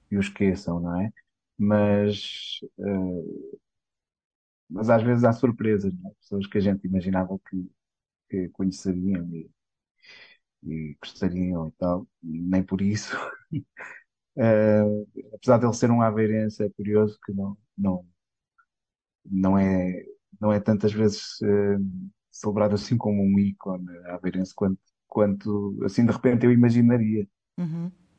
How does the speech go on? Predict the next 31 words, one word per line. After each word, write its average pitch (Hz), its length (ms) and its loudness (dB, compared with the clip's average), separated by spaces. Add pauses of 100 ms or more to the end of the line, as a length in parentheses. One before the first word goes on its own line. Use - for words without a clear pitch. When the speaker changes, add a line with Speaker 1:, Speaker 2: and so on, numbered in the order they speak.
(100)
Speaker 1:
Eu, 98 240 0
eu, 98 380 -2
eh, 104 220 -4
as 92 120 -8
minhas 104 320 -2
referências 101 500 -2
sobre 107 240 2
Aveiro, 104 260 4
antes 117 160 -2
de 101 120 -6
vir 104 160 -4
para 95 220 -2
Aveiro, 104 380 0 (680)
eh, 120 60 -4 (480)
não 117 240 6
eram 110 200 4
muitas, 110 500 0
e 113 60 -2
uma 101 160 0
delas 92 320 -2
era, 113 220 -2 (300)
era 90 140 -6
o 98 60 0
Zeca, 120 380 0
que, - 80 -10
que - 460 -12
eu - 40 -2
ouvi 82 220 -4
desde, 101 460 0
desde 208 300 2
menino, 127 640 4